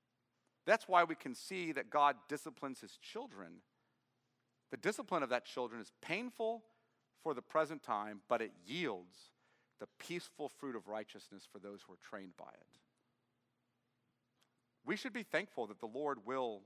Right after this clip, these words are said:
let us fall into sin, suffer the consequences of that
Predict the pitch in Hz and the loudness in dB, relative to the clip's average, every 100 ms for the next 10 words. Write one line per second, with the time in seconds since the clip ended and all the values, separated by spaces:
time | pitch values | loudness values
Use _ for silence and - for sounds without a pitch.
0 | _ 104 127 120 - - _ - 147 170 | _ 2 4 4 -2 -14 _ -2 0 0
1 | 165 123 113 92 - 104 92 90 90 _ | -2 -6 -8 -12 -12 -10 -10 -14 -18 _
2 | _ _ _ _ - - 165 175 165 - | _ _ _ _ -20 -4 -2 0 -2 -6
3 | - 160 165 - 110 98 - 95 92 90 | -2 -2 -2 -6 -10 -10 -12 -10 -6 -4